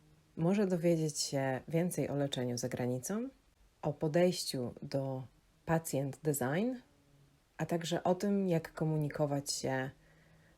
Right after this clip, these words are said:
z najbliższymi w trakcie ich leczenia długoterminowego.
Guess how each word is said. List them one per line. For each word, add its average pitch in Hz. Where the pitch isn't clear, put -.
z -
najbliższymi 151
w -
trakcie 139
ich 220
leczenia 143
długoterminowego. 123